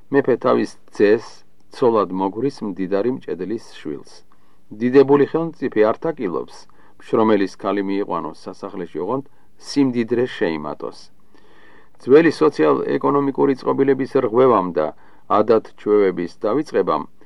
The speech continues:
პრაქტიკული საქმიანობის არსმა და ანგარიშიანობამ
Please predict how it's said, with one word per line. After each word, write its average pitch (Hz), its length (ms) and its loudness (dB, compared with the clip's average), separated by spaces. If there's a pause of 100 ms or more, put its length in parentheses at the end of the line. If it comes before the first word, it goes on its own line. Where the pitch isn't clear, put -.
(140)
პრაქტიკული 151 540 -2
საქმიანობის 135 640 -4
არსმა 123 420 -4 (100)
და 82 80 -2 (120)
ანგარიშიანობამ 113 960 -2